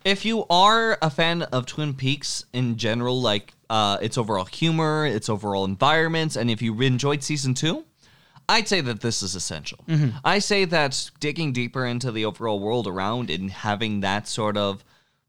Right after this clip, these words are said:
Speaker 1: fun environment to play with, especially when it comes to speculation, I think that Twin Peaks as Axis Guide is something that really fits that mold very nicely. And I say, go for it then. If you're someone who tends to be more so a little bit more away from that humor and,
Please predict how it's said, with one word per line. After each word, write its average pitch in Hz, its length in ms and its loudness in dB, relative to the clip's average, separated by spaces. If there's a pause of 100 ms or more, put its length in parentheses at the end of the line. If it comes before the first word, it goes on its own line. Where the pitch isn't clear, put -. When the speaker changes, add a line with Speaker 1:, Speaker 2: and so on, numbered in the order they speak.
(140)
Speaker 1:
fun 127 220 0
environment 120 560 0
to 113 80 -2
play 110 240 -2
with, 127 180 -2
especially 110 380 -4
when 113 100 -2
it 107 40 -2
comes 123 260 -4
to 104 80 -6
speculation, 110 800 -2 (360)
I 220 140 4
think 214 300 -2
that 165 520 0
Twin 165 280 -2
Peaks - 640 -4 (260)
as 127 240 0
Axis 135 380 0
Guide 139 340 2 (320)
is 120 160 0
something 127 360 -2
that 110 140 -2
really 131 360 0
fits - 380 -4
that 113 180 -2
mold 101 280 -4
very 95 240 -2
nicely. 90 440 -6
And 87 100 -8
I 117 100 0
say, 107 260 -2 (160)
go 196 140 4
for 107 240 -4
it - 120 -14
then. - 200 -12 (320)
If 135 140 0
you're 139 140 0
someone 165 380 0
who 151 360 2
tends 139 380 -2
to 143 200 2
be 139 280 0
more 131 280 2
so 135 240 0
a 127 60 4
little 123 180 0
bit 123 140 -4
more 113 280 0
away 110 260 0
from 127 240 -2
that 123 240 0
humor 127 260 -4
and, 127 260 -4